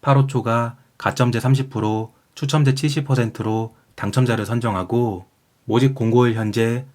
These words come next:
화성시 거주자 백 퍼센트 우선 공급합니다. 주택 청약 종합 저축, 청약 예금, 청약 부금에 가입하고 경기도 기준 이백에서 사백만 원 이상 예치한 세대주가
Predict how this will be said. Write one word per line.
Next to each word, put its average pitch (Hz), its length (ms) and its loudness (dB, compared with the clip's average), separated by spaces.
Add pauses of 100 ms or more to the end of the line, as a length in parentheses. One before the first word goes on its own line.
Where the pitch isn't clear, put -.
화성시 147 400 2
거주자 107 640 -2
백 98 160 -4
퍼센트 127 380 2
우선 101 240 -2
공급합니다. 95 840 -4 (400)
주택 135 280 -2
청약 143 260 4
종합 107 280 -2
저축, 120 680 -6
청약 143 300 2
예금, 87 400 -4 (320)
청약 147 260 0
부금에 110 340 -2
가입하고 95 840 -4 (320)
경기도 127 400 2
기준 113 540 -2 (240)
이백에서 113 480 0
사백만 127 420 4
원 110 100 0
이상 107 440 -2 (320)
예치한 110 400 0
세대주가 117 720 0